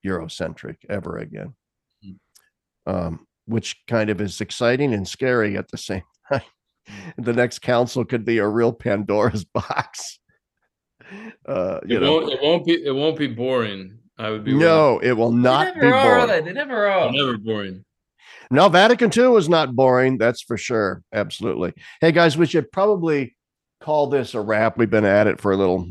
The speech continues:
Speaker 1: about, about, uh, two hours now. Uh, but it seems like fifteen minutes. I love talking to you guys.
Speaker 2: You could
Speaker 1: Uh,
Speaker 2: listen to most of the audiobook in this time, so.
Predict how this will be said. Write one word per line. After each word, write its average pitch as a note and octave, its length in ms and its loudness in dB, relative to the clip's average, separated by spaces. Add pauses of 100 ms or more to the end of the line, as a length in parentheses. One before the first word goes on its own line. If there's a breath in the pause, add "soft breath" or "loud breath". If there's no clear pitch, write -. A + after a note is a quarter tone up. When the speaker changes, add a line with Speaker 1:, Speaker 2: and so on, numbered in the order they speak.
Speaker 1:
about, F#2 240 -2 (160)
about, E2+ 280 -6 (180)
uh, D#2 200 -4
two F#2+ 200 -2
hours F#2 440 0
now. F2+ 320 -2 (440 soft breath)
Uh, G2 380 2
but G2+ 220 0
it G#2+ 160 -2
seems B2+ 280 0
like G2+ 200 0 (160)
fifteen G2 420 -4
minutes. G2+ 320 -2
I G#2 60 0
love A#2+ 320 2
talking B2+ 400 0
to A#2+ 80 -4
you B2 100 0
guys. B2 640 2 (200)
Speaker 2:
You D3 140 0
could D3+ 180 -2
Speaker 1:
Uh, C3+ 40 0
Speaker 2:
listen D#3 400 0
to B2+ 220 -2 (160)
most C3 280 -2
of C3 80 -8
the A#2 160 -2
audiobook A2 640 -2
in G2+ 120 -12
this G2+ 200 -10
time, G2 380 -8
so. A#2 220 -6